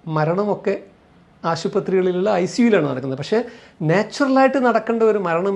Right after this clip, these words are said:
എന്തിനാണ് ഹോസ്പിറ്റലിൻ്റെ ഐ സി യുയിൽ നടക്കേണ്ടത്? അത് എപ്പോഴും എല്ലാവരും അക്സെപ്റ്റ് ചെയ്ത് അതിന് actually ഞാൻ പേഷ്യൻസിൻ്റെ ബൈസ്റ്റാൻഡേഴ്സിനെ പറഞ്ഞ് മനസ്സിലാക്കുകയും ചെയ്യും. ഇപ്പോൾ വളരെ ബാഡ് ആയിട്ടുള്ള കേസ് ആ പേഷ്യന്റിനെ ഐ സി യുയിലേക്ക് ഷിഫ്റ്റ് ചെയ്ത് അവിടുന്ന് മറ്റുള്ളവരില്ലാതെ ഈ നഴ്സസിൻ്റെയും മറ്റ് മെഡിക്കൽ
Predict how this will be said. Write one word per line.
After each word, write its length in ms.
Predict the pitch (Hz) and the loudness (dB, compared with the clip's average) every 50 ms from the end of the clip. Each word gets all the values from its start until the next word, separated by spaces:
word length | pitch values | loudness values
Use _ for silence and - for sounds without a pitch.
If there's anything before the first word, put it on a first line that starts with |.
| 185 165 | -2 -4
എന്തിനാണ് 440 | 170 160 175 196 196 185 185 190 202 240 - - _ _ _ _ - - | -2 0 0 2 2 2 0 -2 -2 -4 -8 -14 _ _ _ _ -12 -8
ഹോസ്പിറ്റലിൻ്റെ 460 | 185 - - - 170 170 175 175 165 151 | -8 -8 -6 -6 -6 -4 -4 -2 -2 -2
ഐ 40 | 147 151 | -2 -4
സി 60 | - | -4
യുയിൽ 120 | 175 170 175 170 | -4 -4 -4 -4
നടക്കേണ്ടത്? 380 | 151 143 - 160 147 143 139 139 135 - _ _ _ - - - - - 180 | -6 -6 -8 -8 -8 -8 -8 -10 -12 -14 _ _ _ -20 -20 -20 -12 -6 0
അത് 80 | 202 240 208 | 2 2 2
എപ്പോഴും 380 | - - - 185 180 180 208 285 - - - 175 | 2 2 2 2 4 4 2 0 -2 -6 -6 -4
എല്ലാവരും 360 | 165 165 170 170 175 190 185 165 147 | -2 -2 -2 -2 -2 -2 -4 -6 -6
അക്സെപ്റ്റ് 420 | - - - - 233 233 - 254 190 180 | -8 -4 -2 -2 -2 0 -2 -6 -4 -4
ചെയ്ത് 220 | 156 143 131 156 202 - - - - - - - | -4 -4 -4 -4 -8 -8 -12 -18 -20 -10 -4 -2
അതിന് 160 | 180 226 254 247 | 2 4 4 4
actually 240 | 226 - - 254 254 233 | 2 2 -2 -2 0 0
ഞാൻ 80 | 247 247 247 226 | 0 0 0 0
പേഷ്യൻസിൻ്റെ 440 | 214 - - 233 196 - 196 240 208 185 | -2 -2 -2 -4 -6 -4 -2 -2 0 0
ബൈസ്റ്റാൻഡേഴ്സിനെ 640 | 180 180 180 - - 190 190 190 196 202 - 214 202 - 196 | 0 -2 -2 -2 -4 -2 0 0 0 0 -2 -6 -6 -4 -4
പറഞ്ഞ് 260 | 190 185 185 214 233 214 | -4 -4 -2 -2 -2 -2
മനസ്സിലാക്കുകയും 580 | 190 180 165 - - 202 196 196 - 208 196 170 151 | -2 -4 -4 -2 0 0 0 0 0 -2 -2 -2 -2
ചെയ്യും. 180 | 135 117 117 - - _ _ _ _ _ _ _ _ | -6 -8 -8 -12 -20 _ _ _ _ _ _ _ _
ഇപ്പോൾ 160 | - - 160 151 | -12 -8 -8 -6
വളരെ 240 | 160 185 202 208 233 196 190 | -4 -2 -2 -2 -2 -2 -4
ബാഡ് 160 | 208 208 208 | -6 -6 -6
ആയിട്ടുള്ള 240 | 208 190 208 196 185 196 | -6 -4 -6 -6 -4 -6
കേസ് 180 | 180 - - 208 202 | -6 -6 -6 -8 -8
ആ 20 | 196 - | -8 -8
പേഷ്യന്റിനെ 420 | 214 156 - 202 190 185 190 190 185 170 | -10 -10 -8 -8 -6 -6 -6 -6 -6 -6
ഐ 40 | 160 156 | -6 -8
സി 60 | 156 - | -6 -6
യുയിലേക്ക് 280 | 208 226 254 - - - | -4 -4 -4 -4 -6 -8
ഷിഫ്റ്റ് 220 | - 185 - - 214 | -10 -10 -8 -6 -4
ചെയ്ത് 140 | 196 185 196 180 | -2 -2 -2 -2
അവിടുന്ന് 340 | 160 165 180 196 214 226 240 214 | -2 -4 -4 -4 -4 -4 -4 -4
മറ്റുള്ളവരില്ലാതെ 840 | 175 156 - 196 208 208 214 208 214 196 175 180 185 180 180 180 220 302 - - - - - - - - | -6 -6 -4 -2 0 2 2 2 2 0 0 2 2 2 2 2 -2 -4 -4 -10 -20 -20 -20 -12 -6 -2
ഈ 60 | 196 185 185 | 0 2 2
നഴ്സസിൻ്റെയും 540 | 185 - - 202 - - 190 190 202 196 190 | 0 0 -2 -6 -6 -4 -4 -2 -2 -2 -2
മറ്റ് 160 | 175 - 196 185 | -2 -2 -2 -2
മെഡിക്കൽ 300 | 170 165 156 - 214 220 | -2 -2 0 0 0 0